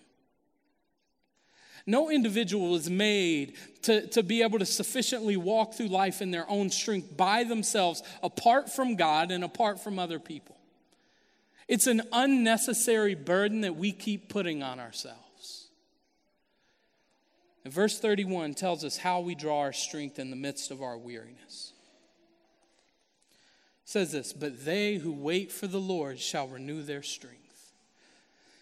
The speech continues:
They shall mount up with wings like eagles.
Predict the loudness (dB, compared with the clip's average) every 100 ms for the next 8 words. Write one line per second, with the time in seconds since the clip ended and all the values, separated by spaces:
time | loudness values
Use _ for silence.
0 | _ _ _ _ _ _ -2 0 -2 -2
1 | 0 0 0 0 -4 -6 -8 -6 -2 0
2 | 0 -4 -2 -2 -4 -6 -6 -4 -10 -10
3 | -8 -10